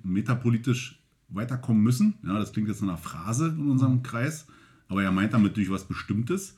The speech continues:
dass also die, die populistischen Bewegungen im Grunde eine reaktive Bewegung sind, die Grunde keine Idee davon haben, was sie eigentlich wollen, sondern die wollen halt was anderes, als gerade ist. Und das erschöpft sich halt. Und der zweite Punkt ist,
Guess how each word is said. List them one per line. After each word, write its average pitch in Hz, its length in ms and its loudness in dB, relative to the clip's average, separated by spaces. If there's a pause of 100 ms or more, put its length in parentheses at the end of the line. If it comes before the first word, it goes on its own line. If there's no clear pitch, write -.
(280)
dass 98 140 -8
also 104 260 4
die, 92 420 2
die 85 140 -6
populistischen 110 600 0
Bewegungen 101 500 4
im 92 60 4
Grunde 98 300 4
eine 85 60 -2
reaktive 92 500 0
Bewegung 80 420 2
sind, 73 240 -4
die 80 120 -8
Grunde 98 420 2
keine 107 240 0
Idee 95 200 2
davon 101 300 -4
haben, 87 340 -2
was 90 140 -6
sie - 60 -6
eigentlich 76 300 -8
wollen, 85 400 0 (120)
sondern 82 160 -2
die 80 100 0
wollen 85 140 2
halt 87 100 -2
was 80 140 -6
anderes, 104 540 0
als 87 140 -8
gerade 87 220 -4
ist. 175 320 -4 (380)
Und 101 80 0
das 104 100 2
erschöpft 113 380 0
sich 87 160 -6
halt. 78 280 -6
Und 82 100 -8
der 82 100 -4
zweite 95 300 -6
Punkt 156 280 -2
ist, 156 260 -6